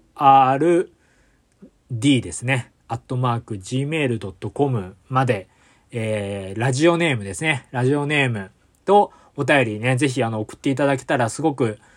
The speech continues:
あの、励みになりますので、ぜひぜひよろしくお願いします。で、あの、すずりでもね、そうそうそう、すずりで、えー、グッズも出してます。ニヤニヤレイディオのグッズも。改めてね、これ初めて聞く人もいるかもしれないんで、あの、そちらも、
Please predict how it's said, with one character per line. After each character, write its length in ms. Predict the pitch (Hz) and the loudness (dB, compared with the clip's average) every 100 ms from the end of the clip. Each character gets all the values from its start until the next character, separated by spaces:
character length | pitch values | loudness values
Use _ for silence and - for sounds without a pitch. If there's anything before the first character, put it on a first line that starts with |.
| _ _ _ | _ _ _
あ 100 | 127 | -8
の、 100 | 107 | -6
励 280 | 135 127 139 | -2 0 0
み 80 | |
に 140 | 139 120 | 0 -2
な 100 | 113 | -2
り 100 | 120 | -2
ま 120 | 127 | -2
す 140 | 127 | -2
の 120 | 113 98 | -6 -8
で、 120 | 95 | -4
ぜ 140 | 120 | -4
ひ 140 | 110 113 | -4 -4
ぜ 120 | 117 | -6
ひ 120 | 104 | -4
よ 120 | 101 | -8
ろ 100 | 110 | -8
し 120 | 104 | -8
く 60 | - | -8
お 60 | 107 | -8
願 240 | 107 104 | -6 -6
い 40 | 101 | -8
し 140 | 104 | -12
ま 120 | 90 | -14
す。 180 | - - _ _ _ _ _ _ _ _ - | -14 -16 _ _ _ _ _ _ _ _ 4
で、 80 | |
あ 100 | 156 | 4
の、 360 | 151 151 151 165 _ _ _ _ _ _ _ _ | 6 2 -2 -4 _ _ _ _ _ _ _ _
す 180 | - 196 | 0 4
ず 140 | 196 165 | 6 6
り 100 | 120 | 4
で 120 | 104 | -2
も 180 | 90 90 | -8 0
ね、 260 | 131 120 - - | 2 2 -4 0
そ 160 | 135 | 2
う 40 | 120 | 2
そ 120 | 135 | 2
う 40 | |
そ 100 | 127 | 0
う、 60 | 101 | 0
す 140 | - | 0
ず 140 | 214 226 | 4 6
り 120 | 143 | 6
で、 280 | 127 113 - - - _ | 4 2 -2 -16 -20 _
え 200 | 123 120 | -2 0
ー、 40 | 117 | 2
グ 100 | 120 | 0
ッ 40 | |
ズ 140 | - 151 | -2 0
も 80 | |
出 120 | 147 151 | 2 2
し 60 | |
て 100 | 127 | 0
ま 120 | 107 | -4
す。 120 | 101 117 | -6 -4
ニ 80 | |
ヤ 100 | 123 | -2
ニ 80 | 127 | 0
ヤ 120 | 123 | 2
レ 120 | 123 120 | 2 2
イ 40 | |
デ 60 | 107 | 0
ィ 40 | |
オ 20 | |
の 100 | 98 | -6
グ 100 | 95 | -10
ッ 40 | 98 | -12
ズ 100 | - | -10
も。 220 | 107 110 _ _ _ - | -8 -8 _ _ _ -6
改 260 | 131 170 | -2 0
め 100 | 143 | 0
て 100 | 120 | -2
ね、 100 | 123 | -4
こ 80 | 123 | 0
れ 40 | |
初 140 | 113 165 | 0 0
め 80 | 139 | -2
て 60 | |
聞 140 | 127 - | -4 -4
く 100 | 123 | -6
人 120 | 120 | -4
も 60 | |
い 40 | 117 | -4
る 60 | |
か 80 | 135 | -4
も 60 | 113 | -4
し 100 | 95 | -6
れ 80 | 104 | -6
な 100 | 101 | -8
い 60 | |
ん 60 | 92 | -10
で、 160 | 87 - - _ _ _ | -14 -16 -20 _ _ _
あ 80 | 117 | -10
の、 200 | 110 110 | -8 -8
そ 180 | - 139 | -6 0
ち 100 | 160 | 2
ら 80 | 156 | 4
も、 360 | 156 151 175 | 4 2 0